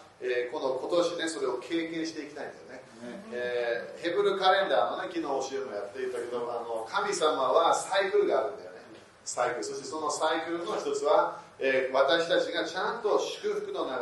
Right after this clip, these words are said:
Speaker 1: れ、神様の流れに入れるように、そういうカレンダー、えー、それがあるから。だからそれが、私たちはその祝福の流れに私たちは入ると決めなきゃいけない。
Speaker 2: アメン。
Speaker 1: アメン。えー、だから今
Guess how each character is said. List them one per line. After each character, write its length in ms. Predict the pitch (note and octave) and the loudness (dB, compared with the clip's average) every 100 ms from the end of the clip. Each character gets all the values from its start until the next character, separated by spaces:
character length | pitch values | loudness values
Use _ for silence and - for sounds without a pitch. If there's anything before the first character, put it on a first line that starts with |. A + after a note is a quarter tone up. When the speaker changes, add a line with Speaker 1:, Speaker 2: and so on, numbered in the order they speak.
| A2+ | 2
Speaker 1:
れ、 160 | A2+ A2+ - - - - | 2 -2 -10 -20 -20 -2
神 300 | E3+ F3+ E3+ | 4 4 6
様 420 | D#3 D3+ D3+ C#3+ | 6 6 4 0
の 80 | C3+ | -2
流 400 | B2+ B2+ A#2+ A2 | -2 -2 -4 -6
れ 0 | |
に 80 | |
入 240 | - C3+ D3 | -8 -4 -4
れ 160 | D3 | -4
る 60 | C#3+ | -6
よ 260 | D3 D3 G3+ | -6 -4 -2
う 20 | |
に、 140 | - | -2
そ 140 | - C#3+ | -2 -2
う 20 | |
い 160 | B2 | -4
う 20 | - | -4
カ 80 | D3+ | 0
レ 160 | F3+ F3+ | 0 2
ン 40 | |
ダ 280 | C#3 - - - - | 2 2 0 -12 -16
ー、 60 | - | -6
え 60 | A#2+ | -4
ー、 40 | |
そ 160 | - - | -2 -2
れ 60 | |
が 160 | - - | 0 0
あ 80 | G#2 | -2
る 80 | |
か 60 | - | -6
ら。 60 | - | -4
だ 60 | |
か 60 | C3 | 2
ら 60 | F3+ | 2
そ 160 | - | 2
れ 60 | F#3 | 4
が、 400 | F#3 E3+ - - - | 6 6 4 -6 0
私 400 | C#3+ E3+ E3+ E3+ | 2 4 4 2
た 80 | E3 | 0
ち 80 | |
は 80 | E3+ | 0
そ 160 | - - | 0 -2
の 100 | B2 | -6
祝 360 | - - F#3+ | -8 -6 -2
福 220 | G3+ G3 F#3+ | -2 -2 -4
の 160 | F#3+ D#3+ | -2 -2
流 80 | - F3+ | -2 0
れ 240 | - - - | 0 -2 -8
に 80 | C#3+ | -6
私 320 | A#2+ C3+ C3 | -2 0 0
た 80 | - | -2
ち 100 | G#2 | -2
は 140 | F2+ | -2
入 320 | F3+ D#3+ D#3+ C3+ | -2 -2 -2 -2
る 80 | |
と 80 | - | -8
決 80 | A2+ | -10
め 80 | A2 | -12
な 80 | G#2 | -12
き 80 | |
ゃ 0 | |
い 0 | |
け 880 | - - B2 B2 B2 G#2+ F#2+ G2 G2 | -14 -18 -20 -18 -18 -16 -16 -14 -12
な 80 | G2+ | -10
い。 0 | |
Speaker 2:
ア 80 | G#2 | -8
メ 40 | |
ン。 40 | - | -8
Speaker 1:
ア 0 | |
メ 0 | |
ン。 20 | - - - - - | -12 -20 -20 -18 0
え 140 | C3 | 6
ー、 20 | C3+ | 8
だ 100 | D3+ | 10
か 60 | |
ら 80 | C#3+ | 10
今 80 | G3 | 8